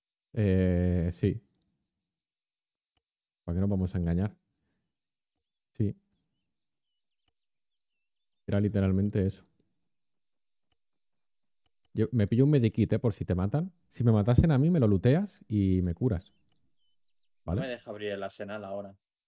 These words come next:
Speaker 1: Con la rueda del ratón.
Speaker 2: No me deja.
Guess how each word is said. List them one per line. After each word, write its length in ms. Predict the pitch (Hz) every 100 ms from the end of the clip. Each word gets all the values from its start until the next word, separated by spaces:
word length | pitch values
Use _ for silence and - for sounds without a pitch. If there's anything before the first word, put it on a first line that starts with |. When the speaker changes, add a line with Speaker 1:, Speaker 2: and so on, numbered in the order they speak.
| _ _ _ _ _
Speaker 1:
Con 80 | 92
la 60 |
rueda 220 | 87 98 104
del 140 | 98
ratón. 400 | 95 107 90 85 _ _ _ _ _ _ _ _ _ _ _ _ _ _ _ _ _ _ _ _ _ _ _ _ _ _ _ _ _ -
Speaker 2:
No 60 | 113
me 100 | 107
deja. 220 | 107